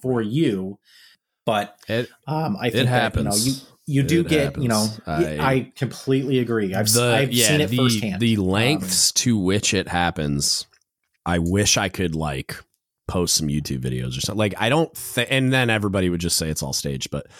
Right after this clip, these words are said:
Speaker 2: like, <laughs> I, I don't, I can't express how misguided though it is sometimes.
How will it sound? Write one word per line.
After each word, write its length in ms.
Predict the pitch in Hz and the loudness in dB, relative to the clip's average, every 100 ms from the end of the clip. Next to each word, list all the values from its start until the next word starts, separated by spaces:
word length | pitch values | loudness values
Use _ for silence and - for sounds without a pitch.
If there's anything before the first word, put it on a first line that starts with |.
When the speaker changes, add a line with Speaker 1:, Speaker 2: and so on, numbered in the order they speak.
| - - - | -20 -20 -4
Speaker 2:
like, 160 | 120 104 - 156 - | -2 0 0 -2 -10
<laughs> 220 | - _ | -20 _
I, 240 | 131 139 160 - | -8 -6 -8 -4
I 140 | 131 | -2
don't, 280 | 117 143 147 | 0 -2 0
I 100 | 131 | 0
can't 380 | 123 - 151 160 | -2 0 0 2
express 680 | 147 - - 110 113 104 - | 0 0 0 0 0 0 -4
how 680 | - - 95 90 85 82 78 _ _ _ _ - | -4 -2 0 2 2 0 -2 _ _ _ _ -8
misguided 840 | 131 151 165 - 139 196 220 208 | 0 2 2 0 0 2 2 2
though 460 | 165 151 170 170 165 | 2 2 4 2 0
it 220 | 156 160 175 | -2 -2 0
is 240 | 185 120 | 2 2
sometimes. 720 | - 104 90 73 69 71 - | 2 0 0 -2 -2 0 -2